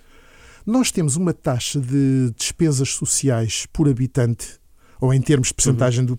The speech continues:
Speaker 1: do, em, por habitante, não, em termos de percentagem do pib, que não é muito diferente da média da União Europeia. Onde está a grande diferença é no peso muito grande que nessa despesa têm as pensões do regime
Speaker 2: Uhum.
Speaker 1: contributivo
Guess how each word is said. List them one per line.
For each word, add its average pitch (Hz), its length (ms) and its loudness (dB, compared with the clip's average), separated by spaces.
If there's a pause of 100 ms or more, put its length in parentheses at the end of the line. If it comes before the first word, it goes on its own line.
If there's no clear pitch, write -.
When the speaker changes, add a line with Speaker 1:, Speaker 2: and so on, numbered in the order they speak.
(140)
Speaker 1:
do, 143 60 -4
em, 120 40 -2
por 123 160 -4
habitante, 123 340 0
não, 120 120 -2 (200)
em 160 140 2
termos 196 260 2
de - 60 -12
percentagem 131 560 -4
do 135 140 -2
pib, 147 340 -2 (680)
que 185 400 2
não 185 320 2
é 185 80 4
muito 175 320 0
diferente 151 540 0
da 151 80 2
média 151 300 2
da 151 80 0
União 147 180 2
Europeia. 135 460 -2 (1080)
Onde 277 320 4
está 160 300 0
a 143 40 2
grande 160 360 0
diferença 131 680 -4 (540)
é 175 320 4 (500)
no 165 220 2
peso 170 500 2
muito 170 300 -2
grande 143 400 0
que - 80 -4
nessa 156 300 0
despesa 139 440 -2
têm 135 520 -2
as 143 160 -2
pensões 143 500 0
do 123 80 -4
regime 117 280 0
Speaker 2:
Uhum. 110 40 -4
Speaker 1:
contributivo 123 720 -2